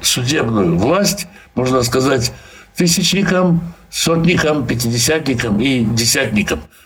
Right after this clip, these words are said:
Разделить всю судебную систему на малые части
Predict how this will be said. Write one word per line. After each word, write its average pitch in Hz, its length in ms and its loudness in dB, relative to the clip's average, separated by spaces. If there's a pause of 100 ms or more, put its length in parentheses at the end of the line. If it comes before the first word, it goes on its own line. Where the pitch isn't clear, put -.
Разделить 127 540 0
всю 131 140 0
судебную 120 460 0
систему 123 680 0 (220)
на 117 440 2
малые 131 520 2
части 160 520 0